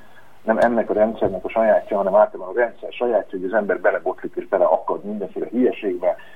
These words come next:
és aztán ezt a hülyeséget megpróbálja jó-rosszul kezelni. Uh, és, és benyelni. És nekem ebből a benyelésből lett elegem, abból lett elegem, hogy miért kell minden lószart benyelni,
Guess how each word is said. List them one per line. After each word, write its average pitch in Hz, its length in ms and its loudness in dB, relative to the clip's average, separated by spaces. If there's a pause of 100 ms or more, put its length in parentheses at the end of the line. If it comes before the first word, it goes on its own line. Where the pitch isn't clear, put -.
és - 120 -12
aztán - 220 -2
ezt - 100 -10
a 95 40 0
hülyeséget - 560 2
megpróbálja 92 440 0
jó-rosszul 98 600 0
kezelni. - 500 -2 (720)
Uh, - 80 6 (600)
és, - 280 -6
és 113 220 0
benyelni. 101 600 2 (100)
És - 180 -10 (180)
nekem 139 520 0
ebből 120 280 2
a 90 40 4
benyelésből 104 840 0
lett - 200 -8
elegem, 127 480 2
abból 127 360 2
lett - 260 -4
elegem, 135 340 2
hogy 92 280 -8
miért 139 340 2
kell 95 200 0
minden 117 500 0
lószart 123 540 0
benyelni, 147 540 2